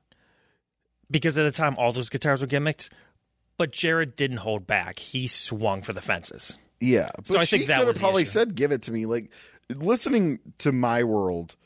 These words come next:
Speaker 2: with Jeff Jarrett, I have earned so much respect for the guy. N-,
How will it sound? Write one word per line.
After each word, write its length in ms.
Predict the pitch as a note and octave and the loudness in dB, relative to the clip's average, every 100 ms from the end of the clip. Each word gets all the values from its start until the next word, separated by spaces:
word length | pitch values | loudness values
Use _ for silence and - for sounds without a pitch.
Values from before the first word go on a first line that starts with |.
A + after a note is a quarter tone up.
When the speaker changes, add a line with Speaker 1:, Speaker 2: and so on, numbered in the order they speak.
| _ _ _ _ _ - | _ _ _ _ _ -4
Speaker 2:
with 160 | A#2+ G#2+ | -2 0
Jeff 260 | B2 A2+ | 0 0
Jarrett, 280 | A2 G2+ G2 | 0 0 0
I 160 | A#2 C3+ | 2 2
have 220 | B2+ G2 | 2 -2
earned 220 | A2+ G#2 - | -2 -2 -4
so 140 | B2 | -2
much 200 | A#2+ G#2 | -2 -4
respect 340 | F#2 - F#2+ | -8 -6 -6
for 80 | - | -4
the 100 | F2 | -6
guy. 300 | E2+ F2 E2+ | -4 -2 -4
N-, 260 | F2 A#2 | -4 -4